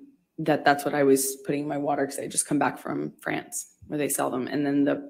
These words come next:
brown liquid in the shot glass is, um, Johnny's liquor. I don't know what it's called, but it, we kept it in the freezer.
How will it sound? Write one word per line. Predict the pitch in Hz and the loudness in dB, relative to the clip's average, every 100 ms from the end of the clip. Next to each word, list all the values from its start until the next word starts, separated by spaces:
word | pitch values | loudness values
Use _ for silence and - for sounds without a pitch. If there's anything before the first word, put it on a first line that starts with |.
| - | 0
brown | 151 151 151 | 2 4 2
liquid | 151 151 151 | 0 2 2
in | 147 | 0
the | 143 | -2
shot | - 139 - | -2 -2 -2
glass | 156 151 - - | -4 -4 -6 -6
is, | - 147 143 - - - | -2 0 2 2 0 -2
um, | 71 71 69 69 - _ _ | -4 -2 -4 -6 -10 _ _
Johnny's | 147 139 143 139 - _ - | -2 0 0 -2 -6 _ -2
liquor. | 156 202 - - | 0 2 0 -4
I | - | -6
don't | 143 - - | -6 -8 -2
know | 156 147 143 139 143 - _ _ | 0 2 2 0 -2 -8 _ _
what | - 151 | -4 -2
it's | 135 - | -2 -4
called, | - 139 127 - | -6 -4 -4 -8
but | - | -12
it, | - - | -12 -8
we | 143 | -8
kept | 151 - | -8 -8
it | - | -8
in | |
the | - | -10
freezer. | - 135 117 62 - | -4 -2 -2 -6 -12